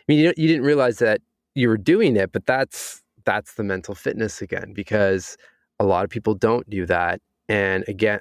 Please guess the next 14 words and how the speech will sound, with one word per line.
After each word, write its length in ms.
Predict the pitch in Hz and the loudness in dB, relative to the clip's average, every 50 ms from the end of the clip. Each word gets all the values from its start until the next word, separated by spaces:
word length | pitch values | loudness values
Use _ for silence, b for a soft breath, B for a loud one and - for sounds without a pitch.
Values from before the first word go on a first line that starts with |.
| - - | -6 -10
I'll 120 | 123 123 | -10 -10
come 180 | - - 107 92 | -6 -4 -2 -2
back 160 | 90 85 87 - | -2 -2 -4 -6
to 80 | - | -4
the 120 | 95 98 92 | -2 0 0
autopilot 560 | 98 110 107 107 - - 101 90 85 82 - | 0 0 -2 -2 -4 -4 -4 -2 -4 -4 -6
concept. 480 | - - 95 87 90 - - 95 - - | -6 -6 -6 -6 -6 -6 -10 -10 -10 -8
I 40 | 92 | -8
mean, 120 | 92 90 | -8 -6
you're 120 | 90 90 87 | -6 -6 -8
just 180 | 87 90 - | -8 -12 -14
flowing 400 | - - 98 98 98 98 101 98 | -8 -2 0 0 2 2 0 -2
through. 480 | 92 _ - 131 135 135 117 107 101 95 b b b b b b b b b b - | -4 _ -2 0 2 2 2 2 0 -2 b b b b b b b b b b -4
And 440 | - 101 101 101 101 98 98 95 90 | -2 0 2 2 2 0 0 -2 -4